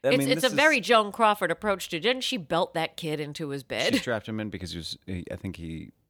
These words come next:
Speaker 1: he would
Speaker 2: Sleepwalk?
Speaker 1: I think so.
Speaker 2: Oh, that, yeah, that'll solve it. Strap 'em in. One good fire.
Speaker 1: Dead.
Speaker 2: And it's goodbye, Dennis.
Speaker 1: But I think that they were probably making some, like, sex videos or something, or they had, like,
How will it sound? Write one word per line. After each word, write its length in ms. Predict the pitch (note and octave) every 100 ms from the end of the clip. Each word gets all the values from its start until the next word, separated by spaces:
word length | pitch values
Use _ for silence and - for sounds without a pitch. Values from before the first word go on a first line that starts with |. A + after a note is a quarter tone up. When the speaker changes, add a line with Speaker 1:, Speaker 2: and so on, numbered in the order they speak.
| _ _ _
Speaker 1:
he 220 | - - C2+ - _ _ G1+
would 220 | E2+ D2+ - _
Speaker 2:
Sleepwalk? 680 | - C#3+ D3+ G#3 A#3+ C#4 -
Speaker 1:
I 40 |
think 180 | F2+ F#2+
so. 240 | - - - _ _ _ _ _ -
Speaker 2:
Oh, 180 | D#3+ C3
that, 220 | D#3 -
yeah, 140 | E3 D#3
that'll 300 | E3+ F#3+ C3+
solve 340 | - B2 A#2+
it. 180 | C3+ -
Strap 420 | - - E3+ E3 G3
'em 120 | F#3
in. 280 | F3 D#3+ D#3+ _ _ _ _ _ _ _ _
One 240 | D#3+ F#3+
good 240 | G#3 A3+ F#3+
fire. 500 | B3+ B3+ G#3 E3+ F3 _ _ _ _ _ _ _ -
Speaker 1:
Dead. 200 | F2+ D#2
Speaker 2:
And 100 | D3+
it's 100 | -
goodbye, 380 | - G3 G3+ G3+
Dennis. 480 | F3+ D3+ A#2+ - - _ _ _ _ _ -
Speaker 1:
But 160 | -
I 180 | G#2 B2
think 200 | C3 G#2
that 120 | E2+
they 80 | F2
were 80 | E2
probably 240 | E2+ E2
making 320 | D#2+ D#2 - D2+
some, 200 | D2+ C2+
like, 180 | A#1+ -
sex 280 | E2+ D#2+
videos 400 | - C#2+ C2 A#1+ -
or 40 |
something, 340 | - D2 C#2 B1+
or 120 | D#2
they 100 | D2
had, 160 | D2+
like, 200 | C#2 -